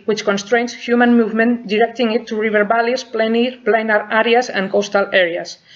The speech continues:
This explains why the L C P calculated with Pandolf's method had more matches with historic roads. Part of them coincide with the areas where mover, movement is easy. On the other hand,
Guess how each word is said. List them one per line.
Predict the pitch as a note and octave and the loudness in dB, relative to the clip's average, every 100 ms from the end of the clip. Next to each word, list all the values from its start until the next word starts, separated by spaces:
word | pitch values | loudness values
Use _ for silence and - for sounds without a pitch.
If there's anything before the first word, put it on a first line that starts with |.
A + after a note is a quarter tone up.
| - - _ - | -20 -20 _ -2
This | A#3+ | 0
explains | C4 - C4 C4 C4 | 0 -2 -2 -2 0
why | G#3+ F#3 | 2 2
the | F#3+ | 0
L | A3 A#3+ | 0 0
C | C#4 | -2
P | B3 A#3+ | -6 -2
calculated | A#3 A#3+ A#3 G#3 G#3 F3 | -2 0 0 0 -2 -6
with | G3 - | -6 -4
Pandolf's | A3+ A#3+ B3 | -2 -2 -2
method | A3+ G#3+ A#3+ - | 0 0 -2 -2
had | A3+ A#3 | -2 -2
more | A3+ G#3 - - _ _ - | 0 0 0 -12 _ _ -4
matches | G#3+ C4 - | -4 -4 -6
with | A#3 | -6
historic | G#3+ A#3 G#3 F3+ | -2 2 2 2
roads. | G3 F3 - - _ _ | 0 0 -6 -20 _ _
Part | A3+ | -2
of | A#3 G#3 | -2 0
them | A3+ B3+ | 0 0
coincide | A3 F#3+ F#3+ G#3+ A3+ A3 | -4 -4 -2 0 0 0
with | F3+ | -2
the | F#3 | 2
areas | G3+ G#3 B3 A#3 | 2 2 0 0
where | G3+ F#3+ | -2 0
mover, | G3 G3 A3+ A#3 - | -2 0 -2 -4 -4
movement | G#3 G3+ A#3 A#3+ G#3 | -2 0 2 0 0
is | F3+ - | -4 -2
easy. | G#3+ F3+ E3+ E3 - - _ - - - - _ - | -2 0 -2 -6 -14 -18 _ -20 -20 -20 -20 _ -2
On | G#3+ | 0
the | A#3+ | 2
other | C4 C#4+ | 0 0
hand, | - A#3+ D#4 | 0 0 0